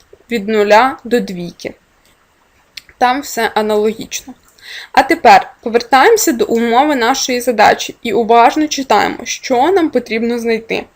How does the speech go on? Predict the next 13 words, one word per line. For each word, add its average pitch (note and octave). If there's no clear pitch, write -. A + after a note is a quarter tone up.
Нас C4+
просять B3+
знайти B3
кількість B3+
усіх B3
цілих B3+
розв'язків A#3
нерівності. G#3
Отже, A3+
давайте D#4
ми G#4
собі A#3
випишемо A3+